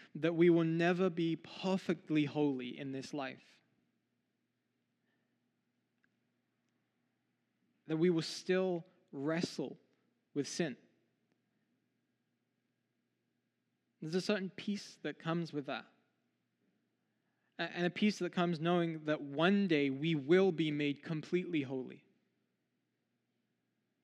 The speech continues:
It's the promise of God. Wh-, when we won't struggle with the same sins, uh, when you won't struggle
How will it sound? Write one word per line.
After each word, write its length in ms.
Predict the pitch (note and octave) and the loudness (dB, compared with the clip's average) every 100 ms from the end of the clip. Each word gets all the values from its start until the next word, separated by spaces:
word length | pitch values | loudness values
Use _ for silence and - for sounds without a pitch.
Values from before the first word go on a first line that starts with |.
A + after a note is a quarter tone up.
| _ _ | _ _
It's 100 | - | -12
the 100 | D3 | -12
promise 420 | - E3+ F3+ F3 | -4 0 0 0
of 100 | E3+ | -4
God. 280 | F3 E3 A#2+ - _ _ _ _ _ _ _ _ _ _ _ _ _ _ _ _ _ - - _ _ | -2 -4 -6 -20 _ _ _ _ _ _ _ _ _ _ _ _ _ _ _ _ _ -20 -20 _ _
Wh-, 160 | F3+ F3+ | -4 4
when 160 | F#3 | 6
we 100 | F#3 | 6
won't 380 | F#3 E3 G3 G#3+ | 4 6 4 2
struggle 400 | F#3 - G3 F#3 | -4 0 0 2
with 140 | E3+ D3+ | 0 -2
the 80 | |
same 540 | - - E3 E3+ E3 D#3 _ _ _ | -4 -4 -2 -2 -4 -8 _ _ _
sins, 840 | - - E3+ C#3+ A2 D2+ - - - _ _ _ | -18 -4 -2 -2 -10 -18 -20 -20 -20 _ _ _
uh, 100 | E3+ E3+ | -6 -6
when 320 | F3 F3 F3+ F3+ - _ _ _ | -2 2 2 0 -10 _ _ _
you 360 | - - F3+ F#3+ | -18 -8 2 4
won't 320 | G3 G3+ A3+ | 6 4 4
struggle 600 | G#3 - G3 F3 D#3+ C3+ | 0 -2 0 2 0 -4